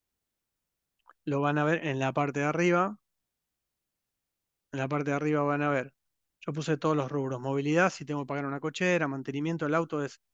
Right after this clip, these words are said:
cuando hizo los diez mil kilómetros que pagamos de golpe, pac, ahí lo podemos prorratear.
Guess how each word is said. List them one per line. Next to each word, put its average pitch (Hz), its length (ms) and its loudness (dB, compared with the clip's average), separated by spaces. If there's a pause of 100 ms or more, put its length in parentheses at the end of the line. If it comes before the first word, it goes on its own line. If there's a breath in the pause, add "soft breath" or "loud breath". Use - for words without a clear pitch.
(460)
cuando 139 260 -4
hizo 151 160 -4
los 143 160 -2
diez 139 140 -4
mil 151 160 -4
kilómetros 151 640 -2
que 127 160 -6
pagamos 143 400 2
de 139 80 0
golpe, 143 320 0
pac, - 340 0 (120)
ahí 143 180 -2
lo 156 120 0
podemos 147 400 -4
prorratear. 147 640 0